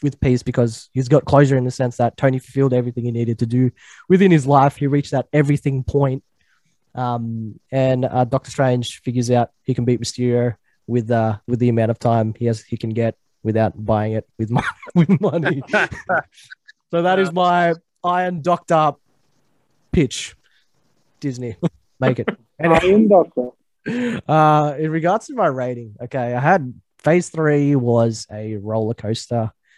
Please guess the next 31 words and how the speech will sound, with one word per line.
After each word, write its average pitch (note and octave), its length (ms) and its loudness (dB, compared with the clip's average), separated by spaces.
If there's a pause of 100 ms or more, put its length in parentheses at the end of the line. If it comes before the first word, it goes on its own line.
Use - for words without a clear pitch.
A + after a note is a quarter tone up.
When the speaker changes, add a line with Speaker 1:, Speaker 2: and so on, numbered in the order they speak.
(180)
Speaker 1:
of A2 200 -2
emotions. G#2+ 540 -6
There A#2 120 -4
were C3 60 0
so E3 220 2
many, C#3+ 540 0 (180)
no, B2 260 -2
there A#2+ 80 0
weren't C#3 220 -2
so A#2 180 -4
many A2 200 -4
lows, G2+ 280 -6
but G#2+ 200 -8 (100)
there C3 100 0
were C3+ 140 4
points C#3+ 400 -2
where B2 240 0 (240)
it B2 220 -6
did C3+ 200 0
put C#3 220 -4
me B2+ 140 -2
off A2 300 -4
the A#2+ 80 -6
Marvel G#2+ 300 -2
train. G#2 500 -8 (540)
Uh, A2 380 0
but A2+ 420 0
at C3+ 140 -8
the C#3 80 -4
same C3 300 -2
time, A2+ 520 -4